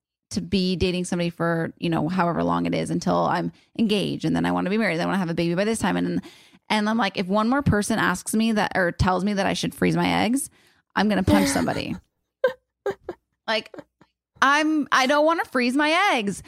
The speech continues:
Speaker 1: I understand that that is an option. I have looked into it. I, it's not for me.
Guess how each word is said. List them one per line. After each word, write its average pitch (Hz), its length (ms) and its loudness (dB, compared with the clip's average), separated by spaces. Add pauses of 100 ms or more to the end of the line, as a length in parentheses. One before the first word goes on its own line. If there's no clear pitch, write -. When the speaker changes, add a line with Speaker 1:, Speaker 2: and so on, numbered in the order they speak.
(220)
Speaker 1:
I 233 140 4
understand 269 480 2
that 285 120 -2
that 240 140 2
is 233 120 -2
an - 100 -6
option. 214 480 0
I 190 140 0
have 180 260 0
looked 185 240 -6
into 220 460 2
it. 147 200 -2 (1200)
I, 190 160 0
it's - 180 0
not 190 240 2
for 214 140 0
me. 262 280 2